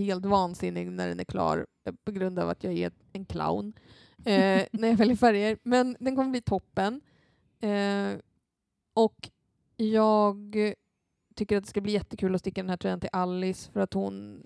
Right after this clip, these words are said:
Speaker 1: det var länge sedan jag stickade något till henne och hon blir alltid så himla glad för sakerna jag gör och använder dem skitmycket och sådär.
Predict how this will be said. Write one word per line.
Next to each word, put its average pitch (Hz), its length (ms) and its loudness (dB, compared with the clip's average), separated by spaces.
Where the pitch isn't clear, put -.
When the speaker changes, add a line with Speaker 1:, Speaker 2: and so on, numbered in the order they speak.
Speaker 1:
det 208 80 0
var 196 80 0
länge 196 260 -2
sedan - 100 -6
jag 175 60 -4
stickade 185 280 -8
något 175 100 -6
till 185 100 -2
henne 180 540 -4
och - 280 -8
hon 196 260 -4
blir 196 140 -2
alltid 190 420 -2
så - 80 -6
himla 180 280 -4
glad 240 520 4
för 233 80 -2
sakerna 208 360 0
jag 202 100 0
gör 190 380 2
och 190 160 0
använder 190 380 -4
dem 190 120 -2
skitmycket - 600 -6
och - 120 -4
sådär. 196 280 -4